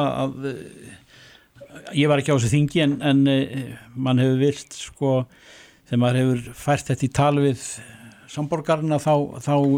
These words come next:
svona skynja menn ekki eðlilega alvöru málsins,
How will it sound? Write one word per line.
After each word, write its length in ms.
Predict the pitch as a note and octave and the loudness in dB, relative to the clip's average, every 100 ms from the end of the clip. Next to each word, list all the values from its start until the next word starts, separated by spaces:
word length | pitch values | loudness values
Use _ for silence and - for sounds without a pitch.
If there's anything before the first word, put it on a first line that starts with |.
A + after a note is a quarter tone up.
| A#2+ | 0
svona 320 | A2+ D3 D3 C3+ A2 - - C3 | -2 2 2 0 -6 -12 -12 -10
skynja 380 | - E3 E3+ E3 | -2 0 2 2
menn 180 | E3 | 2
ekki 220 | D#3+ - D#3+ | 0 0 2
eðlilega 580 | D#3 E3 D3 C#3 C#3+ C#3+ | 2 4 4 4 2 2
alvöru 420 | D3 G#3 G3 E3 | 2 0 0 2
málsins, 680 | D#3 D3+ - G3 G#3+ - - | 2 2 0 -6 -6 -8 -16